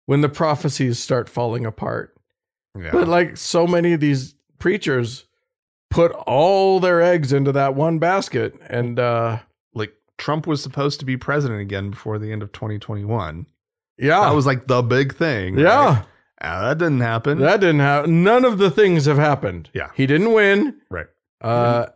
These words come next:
Speaker 1: and then,
Speaker 2: didn't
Speaker 1: and
Speaker 2: seize
Speaker 1: then,
Speaker 2: power again.
Speaker 1: but he did win. And, and don't worry, he'll, he'll take power back. And it'll
Speaker 2: Right.
Speaker 1: bu-, like, all of these things. And, uh,
Speaker 2: And now
Speaker 1: it's
Speaker 2: he's
Speaker 1: just
Speaker 2: like,
Speaker 1: unraveling.
Speaker 2: he's like, uh, "Vaccine, vaccine." Faith in Donald Trump. That's amazing that it would even be phrased that way.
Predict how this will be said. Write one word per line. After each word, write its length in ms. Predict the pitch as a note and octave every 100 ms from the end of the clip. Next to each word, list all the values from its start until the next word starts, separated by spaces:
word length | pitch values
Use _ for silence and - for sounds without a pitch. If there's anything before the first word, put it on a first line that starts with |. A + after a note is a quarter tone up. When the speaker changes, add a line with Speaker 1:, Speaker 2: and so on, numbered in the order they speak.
| -
Speaker 1:
and 200 | C3+ D3+
then, 180 | F3 F#3+
Speaker 2:
didn't 40 |
Speaker 1:
and 80 | -
Speaker 2:
seize 160 | E3+
Speaker 1:
then, 180 | F#3+ G3
Speaker 2:
power 320 | F3 C#3 B2+ G#2+
again. 200 | G#2 F#2
Speaker 1:
but 100 | E3+
he 100 | E3+
did 240 | C4 A#3
win. 300 | F#3+ F3+ E3+
And, 400 | F3 D#3 D#3 D3
and 380 | D3 D3 D3 D3
don't 160 | G#3 G3+
worry, 260 | G3 D3+
he'll, 360 | C#3 D#3+ D3 C3 -
he'll 380 | B2+ C#3+ C#3+ C3+
take 360 | - A3+ F#3+
power 300 | - F3+ F3
back. 380 | D#3+ D#3+ B2 -
And 140 | A#2+ C3
it'll 180 | D3 D3
Speaker 2:
Right. 220 | E3+ C3+
Speaker 1:
bu-, 40 |
like, 200 | D3+ D3 C#3+ - _ _
all 380 | - E3+ G3 G3+
of 100 | F3+
these 200 | F#3+ F3
things. 400 | F#3+ E3 C#3 C3 -
And, 260 | B2 C3+ C#3
uh, 180 | C#3
Speaker 2:
And 80 | G2+
now 220 | G2+ G2+ G#2
Speaker 1:
it's 80 |
Speaker 2:
he's 220 | - G2+ -
Speaker 1:
just 240 | B3+ -
Speaker 2:
like, 80 | -
Speaker 1:
unraveling. 840 | D#3 A2+ D#3 G4 E4+ B3 G2+ G#2+ - _ -
Speaker 2:
he's 160 | G#2
like, 380 | G#2+ F#2+ - - -
uh, 540 | G#2 G2+ F#2+ F#2 F2+
"Vaccine, 520 | G2+ C#3 - G3+ F3+
vaccine." 480 | E3 D#3 F#3 G2+ C3 - - -
Faith 500 | - - E3+ A#3+ B3+
in 160 | - D3+
Donald 320 | C#3+ D3 C#3
Trump. 220 | - B2 -
That's 240 | C3 -
amazing 440 | A2 G#2 G#2 F#2 F2
that 100 | F2
it 40 |
would 120 | E2
even 180 | F#2 F2+
be 100 | -
phrased 560 | - - - G#3+ G3 C#3
that 200 | - -
way. 220 | G#2 -